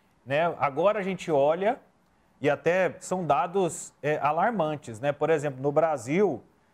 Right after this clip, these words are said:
é, dados da própria O I T de dois mil e dezoito, o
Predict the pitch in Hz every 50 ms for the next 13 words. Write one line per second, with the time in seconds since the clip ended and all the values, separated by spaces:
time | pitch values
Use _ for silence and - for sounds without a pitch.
0 | _ _ _ _ _ _ _ _ - 123 131 131 131 135 131 131 131 127 120 113
1 | 117 143 147 170 160 165 180 175 170 156 - - - - - - - _ - 135
2 | 165 170 - - 208 233 254 254 277 247 220 196 180 175 165 151 - 160 151 151
3 | 147 135 127 143 135 135 143 143 139 127 120 127 143 180 214 208 170 170 139 110
4 | 120 143 165 196 190 - - - 117 104 - 120 139